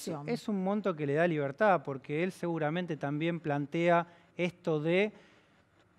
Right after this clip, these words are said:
Speaker 1: Si me quiero ir, me voy.
Speaker 2: mi desafío está hoy acá, el día de mañana está en Portugal, me voy a Portugal. Entonces, no me
Speaker 1: Claro.
Speaker 2: aten con una cláusula de recesión tan alta donde yo tenga que perpetuar en este lugar si en realidad por ahí el día de mañana mi desafío está en otro lado.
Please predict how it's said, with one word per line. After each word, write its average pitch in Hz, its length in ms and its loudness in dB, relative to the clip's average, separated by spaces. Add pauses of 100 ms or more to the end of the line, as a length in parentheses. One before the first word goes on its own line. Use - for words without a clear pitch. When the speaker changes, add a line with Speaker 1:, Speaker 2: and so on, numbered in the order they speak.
Speaker 1:
Si 214 60 -8
me 214 120 -4
quiero 262 160 -2
ir, 254 80 -2
me 202 120 -4
voy. 127 100 -8
Speaker 2:
mi 190 160 0
desafío 208 640 2
está 180 340 4
hoy 202 220 4
acá, 247 380 2
el 180 120 2
día 233 140 4
de 196 60 0
mañana 190 340 2
está 196 160 -2
en 196 60 -2
Portugal, 180 520 0
me 156 140 -2
voy 214 120 4
a 196 60 4
Portugal. 156 540 0
Entonces, 190 600 -4
no 190 220 0
me 226 140 4
Speaker 1:
Claro. 214 100 6
Speaker 2:
aten 208 260 0
con 165 200 -2
una 180 180 0
cláusula 156 480 0
de 139 60 -2
recesión 147 480 -6
tan 185 240 4
alta 226 300 2
donde 147 340 0
yo 196 160 -8
tenga 202 260 0
que 147 100 -6
perpetuar 165 760 0 (280)
en 135 180 -8
este 160 280 -8
lugar 175 500 2
si - 220 -10
en 147 80 -8
realidad 156 380 2
por 160 160 -2
ahí 185 120 2
el 165 80 0
día 170 120 0
de 156 60 0
mañana 175 300 -2
mi 151 160 -2
desafío 143 400 -4
está 170 140 -6
en 170 60 -6
otro 151 180 -6
lado. 147 320 -2